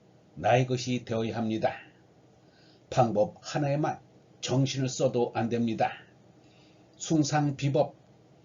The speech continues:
법이 아닌데도 법으로 쓸 수 있는 것이 있습니다. 진리 아닌 것이 진리가 되는 경우도 있습니다. 꼭 진리만을 진리로 알아서는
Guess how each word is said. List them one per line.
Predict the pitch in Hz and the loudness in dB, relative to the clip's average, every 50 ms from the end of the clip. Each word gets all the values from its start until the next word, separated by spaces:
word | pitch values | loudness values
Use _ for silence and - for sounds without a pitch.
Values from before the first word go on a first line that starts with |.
| _ _ _ _ _ _ _ | _ _ _ _ _ _ _
법이 | - 139 131 120 117 117 | 4 6 6 6 6 4
아닌데도 | 107 107 104 104 98 90 92 - - - 78 80 - _ _ _ _ _ _ _ _ _ _ _ | 0 -2 -2 -4 -6 -6 -6 -8 -10 -12 -14 -16 -18 _ _ _ _ _ _ _ _ _ _ _
법으로 | - - 135 131 143 139 139 131 | -2 -2 -2 0 0 -2 -2 -2
쓸 | - - 165 | -2 -4 -6
수 | - - 147 | -6 -4 -2
있는 | 135 123 123 123 120 | -2 0 0 0 0
것이 | 120 117 - - 120 117 110 - | -2 -2 -2 -4 -8 -8 -6 -8
있습니다. | 120 110 - - 117 110 110 110 110 98 101 - - - - _ _ _ _ _ _ _ _ _ _ _ _ _ _ _ _ _ _ - | -8 -8 -8 -8 -6 -4 -4 -4 -2 -2 -4 -4 -6 -10 -20 _ _ _ _ _ _ _ _ _ _ _ _ _ _ _ _ _ _ -6
진리 | - 127 120 113 110 110 110 113 - | -4 -2 -2 0 0 -2 -2 -2 -2
아닌 | 123 120 135 143 139 | 0 0 0 0 0
것이 | 151 151 - - 180 143 - - _ _ _ _ _ _ _ _ - | -2 -2 -4 -4 -6 -10 -12 -14 _ _ _ _ _ _ _ _ -8
진리가 | - 117 127 135 139 135 139 135 131 | -4 0 0 2 2 4 4 2 2
되는 | - 127 127 127 127 | 2 0 2 2 2
경우도 | 123 127 120 117 117 104 120 113 113 - - | 2 0 0 0 -2 -2 -4 -4 -4 -4 -4
있습니다. | 127 120 - - 120 113 110 107 95 - - - - - - _ _ _ _ _ _ _ _ _ _ _ _ _ _ _ _ _ _ | -6 -6 -4 -4 -4 -4 -2 -2 -2 -4 -4 -6 -10 -18 -20 _ _ _ _ _ _ _ _ _ _ _ _ _ _ _ _ _ _
꼭 | - 127 110 104 - - _ - | 2 2 2 2 0 -4 _ -4
진리만을 | - 131 131 143 143 143 143 139 139 143 139 131 | 0 2 2 2 2 2 2 2 0 0 -4 -6
진리로 | - - 135 135 135 139 139 139 135 135 | -2 0 2 2 2 2 2 4 4 4
알아서는 | 143 139 135 - 143 170 160 | 4 2 2 0 -2 -2 -4